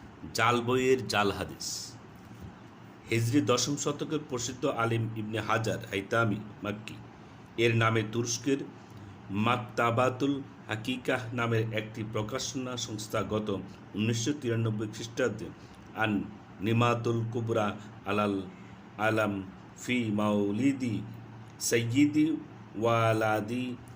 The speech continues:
আদম, বিশ্বের উপর শ্রেষ্ঠ নিয়ম আদম সন্তানদের নে-, নেতার জন্মের মধ্যে নামে একটি বই, বই প্রকাশ করেছে। এই বইটির মধ্যে মিলাদের পক্ষে সাহাবীগণের নামে অনেকগুলো সনদবিহীন জাল হাদিস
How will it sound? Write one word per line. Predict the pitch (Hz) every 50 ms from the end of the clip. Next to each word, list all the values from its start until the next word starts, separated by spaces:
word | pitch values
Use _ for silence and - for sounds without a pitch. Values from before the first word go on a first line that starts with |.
| - 80
আদম, | 90 92 107 107 101 - - - - - - - - - - - 85 87 92
বিশ্বের | 127 131 123 - - 165 170 160 -
উপর | 147 147 - 156
শ্রেষ্ঠ | 147 - - - 156 147 - - -
নিয়ম | 160 156 156 151 151 147 147 147 143 - -
আদম | - - 107 120 135 151
সন্তানদের | 147 - - 151 139 135 - - 143 139 135 135 131 135 143 135 135 - - - 113
নে-, | 104 101 104 - - - - - - - - - 98
নেতার | 110 120 120 117 117 117 110 107
জন্মের | 110 113 110 107 107 104 101
মধ্যে | 98 98 101 95 - - - - - - - - - - - - - - - - - - - - - - 92
নামে | 98 110 117 120 123 127
একটি | 123 120 123 120 113
বই, | - - 110 127 135 139 139
বই | 113 95 113 139 151 151 -
প্রকাশ | 123 113 113 92 - -
করেছে। | - - 78 - - - - - - - - - - - - - - - -
এই | - 113 123
বইটির | 117 110 131 135 135 156 160 165
মধ্যে | 160 160 156 160 165
মিলাদের | 147 135 135 135 135 131 123 131 123 120
পক্ষে | 139 147 147 - - 160 156
সাহাবীগণের | 151 - 143 120 123 127 143 143 143 - 147 147 147 139
নামে | 127 113 117 117 117 104 104 110
অনেকগুলো | 110 123 151 175 165 170 - 175 160 151 123
সনদবিহীন | - - - 131 131 131 120 113 107 143 147 147 147 117 98 92
জাল | 113 110 110 104
হাদিস | 120 117 117 123 113 117